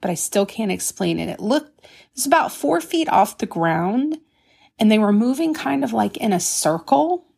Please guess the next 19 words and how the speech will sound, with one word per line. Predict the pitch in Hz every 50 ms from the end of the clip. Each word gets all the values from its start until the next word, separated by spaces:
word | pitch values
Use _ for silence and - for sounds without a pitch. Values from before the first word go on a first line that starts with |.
| _ _ _ _ _ _ _ _ _ _ _ _ - - _ _ _ _ _ _ _ _ -
and | 214 202 196
they | 202 196 196
looked | 202 202 247 277 277 - -
like | 302 285 277 240
little | 214 220 220 247
balls | 202 220 208 214 214 214 196 -
of | 196 185
fire. | - - - - 180 175 180 185 175 180 - 208 202 - _ _ _ _ _ _ _ _ _ _ _
There | - 202 180
was | 175 175 170
no | - 185 180 208 226 247
one | 277 285 302 294
around. | 302 285 247 247 240 240 233 233 226 226 233 233 240 247 - -
It | 214 202 -
was | 196 196 185 175 175 175 180
not | 180 185 190 220 - -
quite | - - - 247 262 262 - -
dark | - 214 208 202 208 - - -
yet. | 180 175 170 175 175 - -